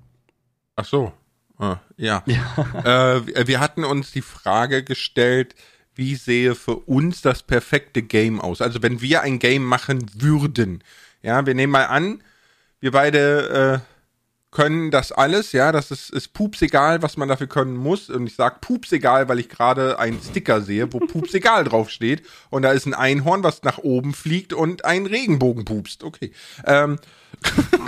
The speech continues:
Speaker 1: Voll süß
Speaker 2: Und
Speaker 1: eigentlich.
Speaker 2: wir stellen einfach nicht in Frage, warum das bei einem Lars im Büro hängt.
Speaker 1: Nein, hängt es nicht, Twitter.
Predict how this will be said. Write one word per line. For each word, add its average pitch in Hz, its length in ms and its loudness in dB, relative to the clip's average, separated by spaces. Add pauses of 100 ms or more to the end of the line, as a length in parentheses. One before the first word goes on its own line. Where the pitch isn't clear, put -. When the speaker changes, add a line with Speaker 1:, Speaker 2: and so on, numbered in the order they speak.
(1300)
Speaker 1:
Voll 147 220 2
süß 156 300 -6
Speaker 2:
Und 131 60 0
Speaker 1:
eigentlich. 107 180 -2
Speaker 2:
wir 104 120 0
stellen 107 280 0
einfach 107 220 0
nicht 117 120 0
in 131 80 0
Frage, 120 400 0
warum 95 180 -6
das 95 140 -6
bei 98 120 -4
einem 95 140 0
Lars 92 220 -4
im 104 120 -2
Büro 107 300 2
hängt. 101 280 -2 (140)
Speaker 1:
Nein, 135 280 -2
hängt 127 260 -4
es 113 120 -10
nicht, 107 180 -6
Twitter. 104 280 -4